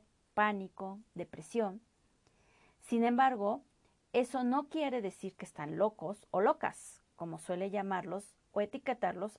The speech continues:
a algunas personas. Simplemente es que se les salen de las manos ciertas situaciones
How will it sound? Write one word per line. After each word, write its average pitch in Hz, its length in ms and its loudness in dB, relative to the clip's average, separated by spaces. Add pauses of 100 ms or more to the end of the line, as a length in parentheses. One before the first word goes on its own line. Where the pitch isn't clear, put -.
(120)
a - 80 -8
algunas 160 340 -10
personas. - 640 -10 (1000)
Simplemente 294 960 0 (120)
es 240 220 0
que 285 360 -2
se 226 200 2
les 202 160 2
salen 240 380 -2
de 233 80 -2
las 190 160 -4
manos 202 340 -2
ciertas 202 400 -4
situaciones 247 840 -4